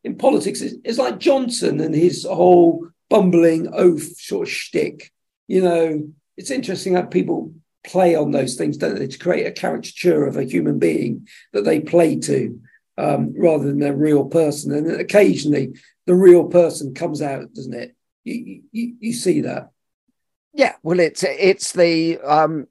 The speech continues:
Speaker 2: the Rishi Sunak, when he was asked
Speaker 1: Yes.
Speaker 2: a question he didn't like,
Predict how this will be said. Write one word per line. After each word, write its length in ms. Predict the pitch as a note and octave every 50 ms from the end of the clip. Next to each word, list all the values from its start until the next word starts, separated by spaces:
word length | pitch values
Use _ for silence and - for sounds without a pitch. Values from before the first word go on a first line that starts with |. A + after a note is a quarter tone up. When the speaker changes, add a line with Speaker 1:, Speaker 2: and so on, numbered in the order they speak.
| _ -
Speaker 2:
the 500 | D3 A#2+ - - - - - C3+ - E3
Rishi 300 | D#3 G3+ F#3+ - - E3
Sunak, 640 | - - G3+ G3+ G#3 G3+ E3+ D3 C3+ - - - B2
when 200 | C#3 D#3 D3+ D#3
he 180 | C#3 C#3+ E3 D#3+
was 180 | C#3+ D#3 -
asked 220 | F3+ D#3+ D3+ D#3 G3
Speaker 1:
Yes. 180 | G3+ F#3 C#3+
Speaker 2:
a 40 | -
question 420 | E3+ E3 C3+ - - F3+ F3+ F3
he 160 | C#3+ C#3+ G3+ F3
didn't 400 | G#3+ G#3+ - D#3 F#3 E3 C3 E3+
like, 540 | F#3+ A3 A#3+ F3+ - - - - - -